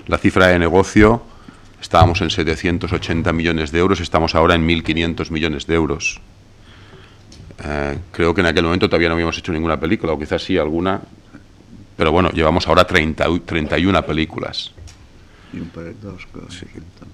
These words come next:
Speaker 1: Sí, bueno, un poco lo tenía aquí. Premios, pues hemos tenido dos Oscars, tres nominaciones al Oscar, dos Globos de Oro, siete Goyas, dos Independent Spirit, un Vulcane en el Festival de, de Cannes.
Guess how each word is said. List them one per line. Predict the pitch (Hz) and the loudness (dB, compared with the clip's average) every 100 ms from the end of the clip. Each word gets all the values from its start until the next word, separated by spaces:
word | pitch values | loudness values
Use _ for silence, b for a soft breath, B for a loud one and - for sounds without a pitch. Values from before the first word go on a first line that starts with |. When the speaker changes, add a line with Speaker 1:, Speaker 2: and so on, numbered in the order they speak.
| - - - - | -20 -20 -20 -16
Speaker 1:
Sí, | - 101 85 - | -4 2 2 0
bueno, | 90 80 | -2 -2
un | |
poco | - 80 90 | -4 -2 2
lo | 87 76 | 2 2
tenía | 82 82 | 2 2
aquí. | 80 92 76 - - | 2 0 -2 -4 -2
Premios, | 90 90 85 73 - | 2 4 4 2 -2
pues | 78 | -6
hemos | 76 76 | -4 -4
tenido | - 80 85 | -2 0 2
dos | 85 - | 2 2
Oscars, | 90 - - 73 - - - b | 2 0 0 -2 -2 -14 -16 b
tres | - 87 85 | -6 -2 0
nominaciones | 92 92 76 92 90 | 2 2 2 2 2
al | 76 | 0
Oscar, | 87 - 80 71 - B B | 0 0 -2 -4 -8 B B
dos | B - 92 | B 2 2
Globos | 98 95 87 78 | 4 4 4 2
de | 78 | 2
Oro, | 85 80 71 - B B B | 4 2 -2 -8 B B B
siete | - - 90 87 | -6 2 2 2
Goyas, | 82 87 82 76 - - - - - - - - - | 2 4 4 2 0 -4 -12 -20 -20 -20 -12 -12 -8
dos | 78 92 - | 0 0 2
Independent | 95 85 85 92 90 | 0 0 0 0 0
Spirit, | 82 - 82 85 85 | -2 -4 -2 -2 -2
un | 87 | -2
Vulcane | 85 87 - | 0 0 0
en | 87 | 2
el | 90 | 0
Festival | - - 73 78 | -4 -8 0 2
de, | 80 78 69 80 | 2 0 -2 -2
de | 82 | -4
Cannes. | 80 85 80 73 - - | 2 2 2 -4 -8 -14